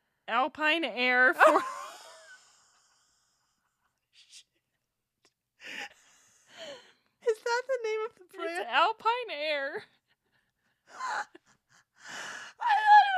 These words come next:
Speaker 2: was Alpine Fare. <laughs>
Speaker 1: I mean, okay, I'm zooming
Speaker 2: <laughs>
Speaker 1: in on the bag,
Speaker 2: It's
Speaker 1: and I
Speaker 2: called
Speaker 1: can
Speaker 2: Forever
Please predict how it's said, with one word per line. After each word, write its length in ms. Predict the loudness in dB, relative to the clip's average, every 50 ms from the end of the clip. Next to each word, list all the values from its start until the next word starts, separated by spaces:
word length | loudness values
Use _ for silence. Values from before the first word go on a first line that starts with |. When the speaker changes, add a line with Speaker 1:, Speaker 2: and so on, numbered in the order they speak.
| -2 -2
Speaker 2:
was 80 | -2 0 0 2
Alpine 480 | 0 0 -2 -8 -8 -6 -6 -6 -8 -10 _ _ _ -2
Fare. 460 | 0 2 4 4 4 4 8 8 8 6 6
<laughs> 200 | 0 -12 -12 -12 -12 -12 _ _ -18 -18 -18 _ _ _ -20 -20 -20 -20 _ -16 -12
Speaker 1:
I 100 | -10 -8 -6
mean, 160 | -4 -4 -2 -2 -2 -2
okay, 340 | -2 -2 -2 -2 0 0 -2
I'm 300 | -2 -2 -4 -4 -4 -4
zooming 360 | -2 -2 0 2 2 2 4
Speaker 2:
<laughs> 0 |
Speaker 1:
in 460 | 4 4 6 10 10 8 8 8 -2 -10 -8
on 640 | -6 -6 -4 -4 -4 -4 -6 -8 -12 -16 -18 -16 -12
the 400 | -10 -8 -8 -8 -8 -10 -10 -12 -12 -8 -2
bag, 580 | 2 2 4 4 2 2 0 -2 -4 -8 -12 -14 -8 -6
Speaker 2:
It's 200 | -6 -6 -4 0
Speaker 1:
and 160 | 2 4 6
I 100 | 6 6
Speaker 2:
called 100 | 4 4
Speaker 1:
can 140 | 0 -4 -4
Speaker 2:
Forever 400 | -2 2 4 4 4 4 2